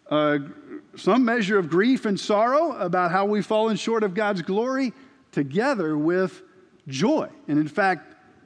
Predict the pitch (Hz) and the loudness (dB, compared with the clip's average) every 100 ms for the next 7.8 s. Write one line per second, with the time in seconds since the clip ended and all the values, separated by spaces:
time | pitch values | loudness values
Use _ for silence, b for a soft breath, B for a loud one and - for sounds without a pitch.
0 | _ _ _ _ _ _ 135 139 240 349 | _ _ _ _ _ _ -8 -2 0 0
1 | 208 190 180 185 175 185 - 190 180 - | 0 0 2 2 2 -2 -2 -2 -2 0
2 | 180 254 196 180 208 196 202 262 277 190 | 0 2 0 0 0 0 0 -2 -2 -2
3 | 175 190 175 185 180 180 175 170 175 208 | -2 -2 2 0 2 0 0 -2 0 2
4 | 185 185 190 - B B - 202 254 240 | 2 0 -2 -8 B B -6 -2 -2 2
5 | 277 226 254 240 185 143 214 302 - 208 | 2 2 0 0 -2 -2 -2 -2 -2 0
6 | 226 233 151 160 214 269 220 190 190 - | 0 0 0 2 2 2 0 0 -2 0
7 | 220 214 208 180 208 233 262 226 | -2 0 -2 0 -2 0 -2 -4